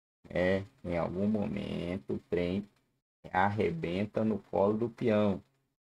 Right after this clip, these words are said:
E aí é só choro e ranger de dente, né? Dependendo do país, porque aqui no Brasil é só alegria, né? Se não for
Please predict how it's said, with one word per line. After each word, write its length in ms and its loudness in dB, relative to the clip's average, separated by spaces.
E 80 6
aí 460 4
é 80 4
só 460 0
choro 640 4
e 100 4
ranger 680 2
de 120 4
dente, 800 2
né? 340 0
Dependendo 640 0
do 140 2
país, 580 2
porque 180 -2
aqui 200 0
no 80 2
Brasil 400 6
é 60 4
só 200 2
alegria, 500 2
né? 200 0
Se 120 -6
não 220 6
for 840 8